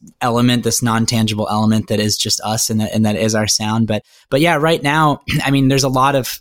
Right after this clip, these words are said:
a lot of stuff happening, um, behind the scenes, uh, a lot of stuff. I mean, I, I'm taking vocal lessons. Um, you know, Rob is starting to sing full time. Um,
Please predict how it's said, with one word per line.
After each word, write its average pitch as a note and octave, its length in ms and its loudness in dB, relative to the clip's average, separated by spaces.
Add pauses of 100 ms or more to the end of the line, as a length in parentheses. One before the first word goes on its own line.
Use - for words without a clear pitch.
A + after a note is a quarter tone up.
a B2+ 80 0
lot C3 180 2
of C3 60 0
stuff C3 240 -2
happening, A#2+ 680 -2
um, A2 240 0
behind A#2+ 400 0
the A#2 60 0
scenes, A#2+ 760 0
uh, A2 300 -4 (440)
a B2 140 0
lot B2+ 220 2
of C#3 80 -2
stuff. - 360 -2
I A2+ 100 0
mean, A2+ 120 2
I, B2 160 -2
I'm C3 240 0
taking B2 340 0
vocal B2+ 340 0
lessons. C3 640 2
Um, G#2+ 480 -2 (240)
you B2 120 -2
know, G#2+ 120 2
Rob A#2 320 2
is A#2 100 0
starting A#2+ 300 0
to A#2+ 100 0
sing A#2 260 0
full B2 220 -2
time. A2+ 480 0 (380)
Um, A2 480 0